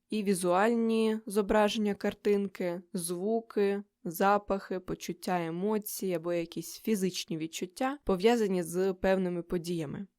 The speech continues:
І флешбеки можуть виникати після тригеру або без тригеру.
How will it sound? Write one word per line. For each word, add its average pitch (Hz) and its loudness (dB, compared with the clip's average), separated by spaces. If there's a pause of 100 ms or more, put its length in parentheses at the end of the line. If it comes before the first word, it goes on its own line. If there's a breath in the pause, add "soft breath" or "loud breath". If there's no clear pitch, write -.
(140)
І 277 0
флешбеки 233 4
можуть 196 -2
виникати 180 -2 (120)
після 196 0 (100)
тригеру 262 2
або 185 2
без 175 -2
тригеру. 175 -2